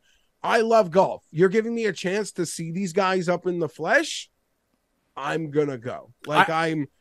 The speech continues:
Speaker 2: I would also
Speaker 1: gonna
Speaker 2: think
Speaker 1: go.
Speaker 2: just the, like, a lot of people that I, it's funny 'cause a lot of people that I've talked to who have gone to these things, like, they don't really care. They, they love golf, obviously,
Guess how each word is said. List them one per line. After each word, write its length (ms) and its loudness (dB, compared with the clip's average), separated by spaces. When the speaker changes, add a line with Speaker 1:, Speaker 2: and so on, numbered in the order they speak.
Speaker 2:
I 140 6
would 120 8
also 260 10
Speaker 1:
gonna 80 6
Speaker 2:
think 180 6
Speaker 1:
go. 40 -6
Speaker 2:
just 160 0
the, 240 0
like, 220 6
a 160 6
lot 200 4
of 60 -2
people 200 -4
that 120 4
I, 100 6
it's 160 2
funny 260 2
'cause 160 -2
a 40 -2
lot 180 0
of 60 -4
people 200 -6
that 100 -2
I've 140 -2
talked 260 4
to 80 -4
who 100 -2
have 140 -6
gone 300 0
to 60 -4
these 240 -8
things, 360 -12
like, 180 -8
they 80 0
don't 120 0
really 140 0
care. 540 -6
They, 160 -4
they 200 2
love 280 2
golf, 340 4
obviously, 580 -14